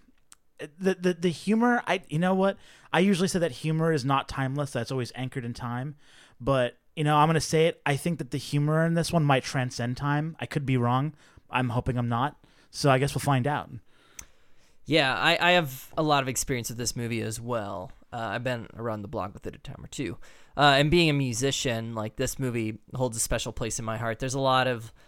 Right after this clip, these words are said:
Speaker 2: guitar jokes, there's a lot of music references, and having, like, played in bands and played on stage and stuff, there are, there are some fun connections. But it's also just, like,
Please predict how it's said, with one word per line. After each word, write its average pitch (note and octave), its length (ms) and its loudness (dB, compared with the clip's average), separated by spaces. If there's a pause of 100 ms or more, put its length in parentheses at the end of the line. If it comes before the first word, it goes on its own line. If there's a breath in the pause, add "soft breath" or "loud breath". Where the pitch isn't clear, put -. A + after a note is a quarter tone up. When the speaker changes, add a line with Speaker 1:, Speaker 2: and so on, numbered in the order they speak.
(160 soft breath)
Speaker 2:
guitar B2 580 2
jokes, A#2 640 -2
there's A2+ 180 -6
a A2+ 40 -8
lot A#2 200 0
of A2+ 220 -8
music A#2 400 -8
references, G#2+ 960 -4
and G#2+ 320 -8 (220 soft breath)
having, D3+ 280 2
like, B2 200 -2 (260)
played C3+ 260 0
in B2+ 140 -2
bands A#2 420 -4
and A#2+ 220 -10
played B2 200 -6
on A#2 120 -6
stage A2 360 -6
and A2+ 120 -10
stuff, A2 220 -6
there B2 160 0
are, A#2+ 120 0
there C3 140 -6
are B2 40 -4
some B2 180 -6
fun B2 200 -4
connections. A#2 600 -8 (320 loud breath)
But F3 100 4
it's G3+ 140 4
also C4+ 240 6
just, F3 200 -2
like, D3 360 2